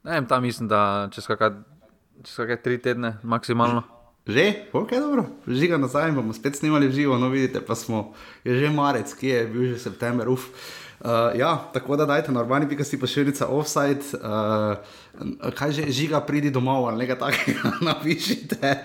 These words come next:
Speaker 2: tako
Speaker 1: A ne vem,
Speaker 2: da
Speaker 1: zdaj po moje, po mo-, če bi šel po stanjih po klubih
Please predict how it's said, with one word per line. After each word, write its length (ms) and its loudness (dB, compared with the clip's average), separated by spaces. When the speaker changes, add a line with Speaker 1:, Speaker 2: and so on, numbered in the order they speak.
Speaker 2:
tako 160 0
Speaker 1:
A 20 2
ne 120 2
vem, 100 2
Speaker 2:
da 160 2
Speaker 1:
zdaj 160 2
po 80 2
moje, 580 2
po 80 0
mo-, 180 0
če 180 -2
bi 60 2
šel 160 0
po 140 2
stanjih 420 0
po 80 -4
klubih 480 0